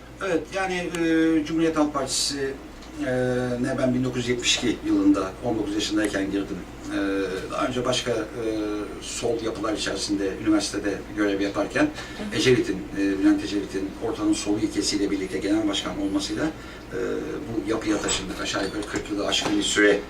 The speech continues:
Speaker 1: e, bu şey yapıyoruz, e, çabayı harcıyoruz.
Speaker 2: Hı hı.
Speaker 1: Tabii Cumhuriyet Halk Partisi, e, Türk toplumu için, e, gerçekten, e, çok önemli kurumlardan bir tanesi. Yani hiç tartışmasız her siyasi parti çok önemli. Yani sadece Cumhuriyet Halk Partisi önemlidir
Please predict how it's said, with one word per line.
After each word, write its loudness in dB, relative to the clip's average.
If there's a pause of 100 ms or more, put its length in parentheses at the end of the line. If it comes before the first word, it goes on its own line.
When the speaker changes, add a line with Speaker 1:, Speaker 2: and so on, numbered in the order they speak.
(200)
Speaker 1:
e, 0 (360)
bu -2
şey 0 (200)
yapıyoruz, 0 (380)
e, -4
çabayı 2
harcıyoruz. 0
Speaker 2:
Hı 10
hı. 10 (200)
Speaker 1:
Tabii 2
Cumhuriyet 2
Halk 2
Partisi, 6
e, 4
Türk 0
toplumu 4
için, 4 (360)
e, 6
gerçekten, 6 (380)
e, 2
çok 4
önemli 6
kurumlardan 6
bir 4
tanesi. 2 (760)
Yani 6
hiç 4
tartışmasız 4
her 4
siyasi 0
parti -6
çok -4
önemli. -10
Yani -6
sadece 4
Cumhuriyet 6
Halk 6
Partisi 2
önemlidir 0